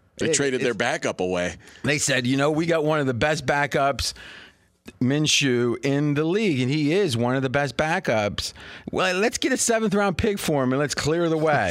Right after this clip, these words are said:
Speaker 1: <laughs>
Speaker 2: 'cause we, we don't want Trevor Lawrence to face any adversity. Like, maybe this backup might actually be better.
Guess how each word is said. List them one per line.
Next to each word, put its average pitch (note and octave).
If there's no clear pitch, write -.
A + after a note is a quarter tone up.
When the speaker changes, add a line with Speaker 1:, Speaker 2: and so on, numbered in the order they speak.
Speaker 1:
<laughs> -
Speaker 2:
'cause C3+
we, D3+
we D#3+
don't A3
want G3+
Trevor F#3+
Lawrence F3
to D3+
face D#3
any D3
adversity. B2+
Like, B2+
maybe D3
this B2+
backup C#3
might B2+
actually A#2+
be A#2+
better. C3+